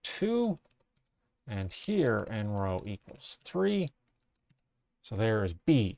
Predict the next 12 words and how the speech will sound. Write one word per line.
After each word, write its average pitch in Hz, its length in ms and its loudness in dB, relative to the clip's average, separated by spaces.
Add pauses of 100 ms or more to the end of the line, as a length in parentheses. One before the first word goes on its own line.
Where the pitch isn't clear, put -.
(140)
So 160 280 2
let's 113 300 2
do 131 420 2
A 143 380 0 (800)
times 127 800 0 (1080)
B. 143 440 2 (1160)
And 123 380 6
we've 113 200 4
got 117 180 6
a 101 120 2
two-by-two 117 680 2
matrix, - 880 0